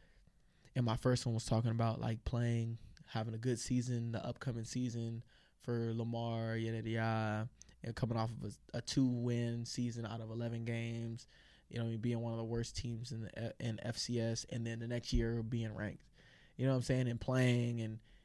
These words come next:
getting on the field and, you know, stuff like that. But, um, then talking about, like, coming into the Panthers, like, my whole thing was, like, I,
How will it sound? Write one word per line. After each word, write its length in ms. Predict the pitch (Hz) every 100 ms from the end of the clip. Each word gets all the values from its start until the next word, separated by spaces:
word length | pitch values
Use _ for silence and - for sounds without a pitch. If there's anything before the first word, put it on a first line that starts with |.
| _ _ -
getting 360 | 139 127 123
on 160 | 120 127
the 80 | 123
field 540 | - 127 117 117 113
and, 180 | 110 107 - -
you 140 | 139 127
know, 240 | 104 123 135 - _ _ _ _ _ - -
stuff 320 | - 120 -
like 200 | 113 107
that. 280 | 117 113 -
But, 240 | 117 117 - - - - - - _ _ _
um, 480 | 127 120 113 107 120 - _
then 460 | - 143 151 147 131
talking 360 | - 127 127 120
about, 560 | 117 120 120 120 -
like, 380 | 117 117 113 - - - _ - - -
coming 260 | 123 123 120
into 240 | 117 120
the 60 | 120
Panthers, 500 | 147 139 117 110 117
like, 300 | 107 - - - - _ _ -
my 280 | 120 120 123
whole 200 | 127 123
thing 280 | 120 120 120
was, 160 | 110
like, 300 | 113 92 92 - _
I, 160 | 123